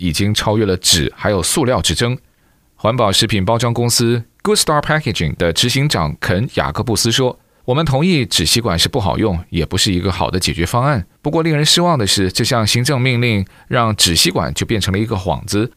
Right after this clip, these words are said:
让消费者误以为吸管只能在纸和塑料之间二选一，但其实行业早就已经超越了这种选择。”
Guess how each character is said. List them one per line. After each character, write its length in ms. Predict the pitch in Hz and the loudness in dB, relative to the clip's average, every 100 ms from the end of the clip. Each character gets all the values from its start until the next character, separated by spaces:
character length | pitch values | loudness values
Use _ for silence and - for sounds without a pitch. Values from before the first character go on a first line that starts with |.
| _ | _
让 240 | 151 151 | -2 0
消 160 | 143 170 | 2 0
费 100 | 185 | 0
者 140 | 131 | 0
误 180 | 101 208 | 0 0
以 120 | 147 | 2
为 280 | 80 73 104 - | 2 2 0 0
吸 180 | - 165 | 2 2
管 200 | 127 123 | 2 0
只 100 | 92 | 0
能 160 | 85 | 0
在 180 | 107 131 | 0 -2
纸 320 | 107 - 80 - | 0 -2 -2 -2
和 240 | 92 104 | 0 0
塑 180 | - 208 | 2 2
料 160 | 165 | 0
之 140 | 92 90 | 0 0
间 180 | 107 113 | -2 -2
二 140 | 120 | -2
选 180 | - 65 | -2 -2
一， 240 | 78 233 - _ _ _ | 0 0 -2 _ _ _
但 140 | 95 87 | -4 0
其 160 | 101 | 0
实 100 | 95 | 0
行 240 | 101 82 101 | 0 0 0
业 140 | 107 | 0
早 240 | - 80 | 0 -2
就 180 | - 147 | 0 -2
已 80 | 101 | 0
经 160 | 71 107 | 0 -2
超 300 | - 156 185 | 0 -2 0
越 80 | |
了 100 | 123 | 0
这 100 | - | 0
种 120 | 85 87 | 0 0
选 200 | 87 62 | 0 -2
择。” 280 | 69 58 | -2 -2